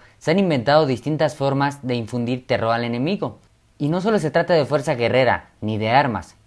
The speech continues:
Los aztecas desarrollaron un extraño método para infundir terror a sus enemigos, lo que podríamos llamar como un ataque psicológico. Ellos desarrollaron el silbato de la muerte. Este silbato con forma de calavera recibe su nombre del dios del viento, Erecatl.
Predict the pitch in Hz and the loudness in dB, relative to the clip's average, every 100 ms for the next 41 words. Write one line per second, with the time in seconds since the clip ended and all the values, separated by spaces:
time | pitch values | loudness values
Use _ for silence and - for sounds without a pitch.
0 | _ - _ 135 139 160 185 208 208 - | _ -20 _ -2 -2 0 0 2 0 0
1 | 139 143 139 139 156 190 196 175 - 175 | -4 0 2 2 2 0 -2 -4 -2 -2
2 | 180 160 147 156 160 160 131 127 113 123 | 0 -2 0 0 0 0 0 0 -2 -2
3 | 127 135 127 110 110 110 - 120 143 190 | -4 -2 -2 0 0 0 -4 -4 -2 -4
4 | 160 120 - - 139 143 135 131 165 190 | -6 -10 -14 -6 -4 -4 -4 0 2 0
5 | 190 139 120 143 202 - _ - 120 135 | -2 -2 0 0 -2 -8 _ -4 0 0
6 | 156 139 - 139 143 135 117 - 104 107 | 0 0 -2 -2 -2 -4 -4 -2 0 0
7 | 98 - 85 - - - - 180 226 190 | -2 -14 -14 -16 -20 -18 -4 0 2 2
8 | 147 131 123 139 151 - 131 110 123 120 | 2 4 4 4 4 2 -4 -4 0 2
9 | 127 131 127 120 127 160 175 120 95 - | 2 2 0 0 0 0 -2 -6 -10 -18
10 | _ _ - 170 240 180 143 151 151 151 | _ _ -6 0 0 2 4 4 4 0
11 | 139 127 143 156 170 175 139 123 117 120 | 0 -2 0 2 2 2 4 4 4 2
12 | 123 - 90 120 156 170 170 143 131 139 | -2 -4 -4 -4 -2 -2 -2 -2 0 0
13 | 147 113 117 110 120 127 123 120 156 180 | -2 -2 -2 -2 -2 -2 -2 0 -2 0
14 | 120 - 110 120 113 160 165 | -4 -4 -2 0 4 4 4